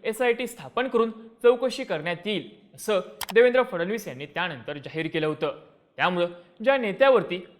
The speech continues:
अंडरवर्ल्डशी संबंध असल्याचे आरोप झाले होते, ज्यांनी सतत भाजपच्या विरोधामध्ये भूमिका घेतली, त्या नेत्याला भाजपमध्ये प्रवेश का मिळाला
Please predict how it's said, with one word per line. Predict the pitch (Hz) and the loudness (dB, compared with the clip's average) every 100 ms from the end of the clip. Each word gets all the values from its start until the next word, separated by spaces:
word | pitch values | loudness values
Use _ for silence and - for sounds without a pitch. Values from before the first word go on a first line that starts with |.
| _ | _
अंडरवर्ल्डशी | 127 135 185 185 165 190 | -10 2 2 4 0 -4
संबंध | 180 143 135 147 156 | -10 -10 -8 -6 -6
असल्याचे | - 139 170 127 151 | -8 -10 -8 -6 -6
आरोप | - 151 165 | -2 -2 -2
झाले | 143 156 | 0 0
होते, | 160 160 160 - - _ 226 | 0 -2 -6 -8 -20 _ -2
ज्यांनी | 262 277 | -2 -2
सतत | 262 214 220 214 - - | -4 0 0 -2 -14 -14
भाजपच्या | 160 202 208 226 226 233 | -4 0 2 2 2 0
विरोधामध्ये | 151 170 185 135 156 | -2 -2 -2 -2 -6
भूमिका | 135 135 135 143 | -8 -10 -6 -4
घेतली, | 151 202 185 185 - _ - | -2 -2 -2 -4 -10 _ -8
त्या | 277 | -6
नेत्याला | 208 202 277 190 180 - - _ 127 | -4 0 2 2 -2 -6 -20 _ -14
भाजपमध्ये | 131 180 190 175 175 | -8 -4 -4 -4 -6
प्रवेश | 170 135 151 - 160 | -4 -6 -6 -4 0
का | 240 | 2
मिळाला | 277 208 185 | 4 4 2